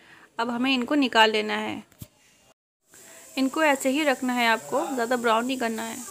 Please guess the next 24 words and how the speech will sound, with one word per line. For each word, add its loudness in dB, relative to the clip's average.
अगर 2
इनको 2
गलाने 2
में 0
आपको -2
problem -2
पेश -4
आ 2
रही -2
है, 0
तो -6
आप -2
इनमें -2
थोड़ा -2
सा -4
नमक -2
ऐड -4
कर -6
दीजिए -4
और 2
लिड -4
को -4
क्लोज 2
करके -4